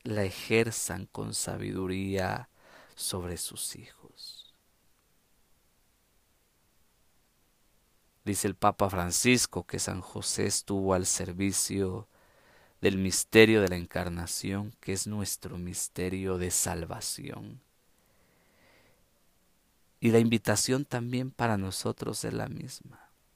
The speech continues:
Debemos estar al servicio del misterio de la salvación, para buscar la propia salvación del alma, pero también para buscar la salvación de los hijos,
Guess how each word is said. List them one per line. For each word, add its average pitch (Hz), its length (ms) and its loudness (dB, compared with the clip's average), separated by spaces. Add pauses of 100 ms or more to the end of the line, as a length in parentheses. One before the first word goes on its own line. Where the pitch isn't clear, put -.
(960)
Debemos 123 420 8
estar 131 260 4
al 143 120 10
servicio 110 760 4
del 95 160 0
misterio 117 640 -2
de 117 80 0
la 98 100 -4
salvación, - 960 -6 (840)
para 120 180 12
buscar 117 440 8
la 107 180 6
propia 190 440 6
salvación 139 680 0
del 95 180 2
alma, 104 460 -4 (560)
pero 123 200 8
también 131 560 6
para 107 240 2
buscar 107 520 0
la 117 120 2
salvación 101 840 -2
de - 100 -2
los - 300 -6
hijos, - 760 -18